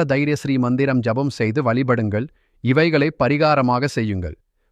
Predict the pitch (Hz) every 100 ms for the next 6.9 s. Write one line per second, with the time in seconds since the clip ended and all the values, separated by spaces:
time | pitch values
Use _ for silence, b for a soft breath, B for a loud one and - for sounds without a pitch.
0 | - 113 156 165 165 139 131 139 165 120
1 | - 151 107 127 143 147 135 123 127 143
2 | 123 127 123 107 90 82 _ _ _ _
3 | - 131 139 131 - 139 165 160 143 135
4 | 123 120 135 143 123 107 107 151 _ -
5 | 131 151 170 147 139 147 117 143 151 156
6 | 131 131 147 135 110 165 156 113